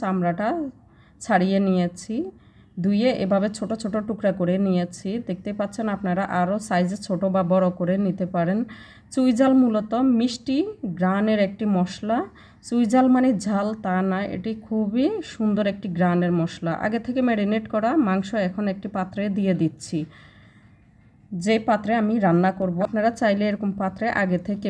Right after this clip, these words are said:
ম্যারিনেট করে রাখতে পারেন, তাহলে ট্রান্সফার করতে হবে না। মাংসগুলো দিয়ে দিয়েছি, দিয়ে দেওয়ার পরে এখন বাকি মশলাগুলো অ্যাড করে দিচ্ছি। এখানে সাত আটটা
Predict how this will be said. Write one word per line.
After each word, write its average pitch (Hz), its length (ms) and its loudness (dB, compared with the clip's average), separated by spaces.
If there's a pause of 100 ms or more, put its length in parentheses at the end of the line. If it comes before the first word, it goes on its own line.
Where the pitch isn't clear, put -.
ম্যারিনেট 185 360 2 (100)
করে 208 140 -2 (100)
রাখতে 190 280 -4
পারেন, 226 200 0 (120)
তাহলে 190 400 -2 (920)
ট্রান্সফার 208 420 2 (100)
করতে 220 240 -4 (100)
হবে 233 220 0 (100)
না। 294 80 0 (280)
মাংসগুলো 202 440 -2 (120)
দিয়ে 202 240 2
দিয়েছি, 208 400 -4 (180)
দিয়ে 208 260 2
দেওয়ার 185 240 4 (120)
পরে 180 280 0 (260)
এখন 196 300 -4 (680)
বাকি 208 200 -2 (120)
মশলাগুলো 202 480 -2 (120)
অ্যাড 180 160 0 (100)
করে 214 240 -2
দিচ্ছি। 226 300 -6 (220)
এখানে 208 380 -4 (200)
সাত 185 220 -2
আটটা 202 200 -6